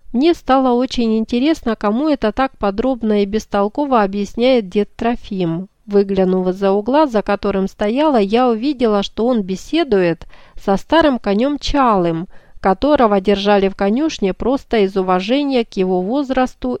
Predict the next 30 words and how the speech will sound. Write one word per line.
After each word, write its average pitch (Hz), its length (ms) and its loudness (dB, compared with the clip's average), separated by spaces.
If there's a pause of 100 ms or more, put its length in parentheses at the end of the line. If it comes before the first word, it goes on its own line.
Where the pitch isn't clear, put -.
и 185 80 -4
прошлым 196 600 -4
заслугам. 175 960 -4 (360)
Я 311 220 4
все-таки 220 540 -2
не 185 180 2
удержалась 214 800 2
и 214 120 -2
прыснула. 170 920 -2 (180)
Трофима 226 540 2
это 240 220 2
не 202 160 2
смутило, 180 840 0
он 285 180 0
строго 220 400 0
посмотрел 226 600 -2
на 285 100 -2
меня 262 400 0 (100)
и 269 120 -4
добавил 196 520 2
Чалому: 165 760 0 (140)
«А 180 100 -2
еще 247 400 0
меда 226 400 2
не 190 160 2
дадут 196 380 0
всяким 233 480 0
там 196 240 0
глупым 247 440 -4
барышням, 180 840 0